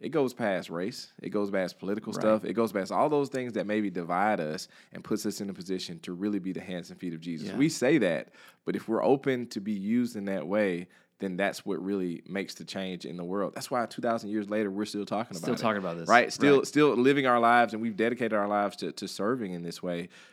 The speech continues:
Speaker 1: because it matters, but it takes us to be the ones to go out and to be used just like
Speaker 2: Yeah.
Speaker 1: they were.
Speaker 2: That's good. All right. So if we're thinking about a bottom line for the people listening,
Speaker 1: Okay.
Speaker 2: maybe it's something like this, right?
Speaker 1: Sure.
Speaker 2: Like, Jesus calls disciples
Speaker 1: Mm-hmm.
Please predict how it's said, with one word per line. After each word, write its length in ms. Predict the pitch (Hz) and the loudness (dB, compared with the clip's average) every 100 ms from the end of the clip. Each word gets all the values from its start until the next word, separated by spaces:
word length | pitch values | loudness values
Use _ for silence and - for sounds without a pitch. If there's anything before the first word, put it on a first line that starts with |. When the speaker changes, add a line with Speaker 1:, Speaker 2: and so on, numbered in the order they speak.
| - | -10
Speaker 1:
because 360 | 95 104 92 90 | -2 2 2 0
it 160 | 87 82 | -2 -2
matters, 420 | 92 104 95 90 | 0 0 0 -6
but 160 | 85 87 | -6 -6
it 80 | - | -4
takes 260 | 95 87 - | -6 -6 -2
us 200 | 104 107 | -2 -2
to 100 | 95 | -4
be 80 | 95 | -6
the 80 | 90 | -4
ones 340 | 90 87 82 | -6 -8 -10
to 80 | - | -12
go 220 | 80 85 | -8 -6
out 280 | 85 80 - _ _ | -6 -8 -12 _ _
and 420 | 90 82 78 73 58 - | -14 -12 -14 -18 -20 -20
to 100 | 82 | -10
be 80 | |
used 460 | 90 104 101 90 - | -6 -4 -4 -6 -10
just 180 | 90 - | -10 -8
like 100 | 85 | -10
Speaker 2:
Yeah. 80 | 80 | -10
Speaker 1:
they 60 | |
were. 220 | 78 78 - _ - | -10 -12 -16 _ -16
Speaker 2:
That's 160 | 107 - | -12 -8
good. 220 | 95 - - | -8 -10 -8
All 60 | 101 | -4
right. 220 | 95 - | -4 -4
So 200 | - 107 | -4 -4
if 80 | 98 | -4
we're 60 | 127 | -4
thinking 220 | 147 131 | 0 0
about 160 | 123 110 | 2 0
a 40 | |
bottom 320 | 101 113 120 | 0 2 4
line 240 | 120 107 104 | 4 4 0
for 80 | 101 | -4
the 60 | |
people 240 | 95 101 101 | -6 -4 -2
listening, 480 | 95 - 98 92 87 95 | -4 -4 -4 -6 -8 -4
Speaker 1:
Okay. 220 | 104 101 - | -4 -4 -2
Speaker 2:
maybe 180 | 107 113 | 2 2
it's 100 | 117 | 4
something 220 | 120 120 | 2 4
like 160 | 113 101 | 2 0
this, 260 | 95 - | -4 -4
right? 160 | - 87 | -6 -2
Speaker 1:
Sure. 120 | 104 | 0
Speaker 2:
Like, 280 | 82 - - _ - - - _ | -2 -6 -18 _ -20 -20 -20 _
Jesus 380 | - 123 123 143 | 0 2 2 0
calls 440 | - 127 120 - - | 2 2 2 -2 -6
disciples 840 | 113 110 117 98 104 107 - - | -2 0 2 2 -2 -4 -6 -8
Speaker 1:
Mm-hmm. 260 | 82 92 | -10 -12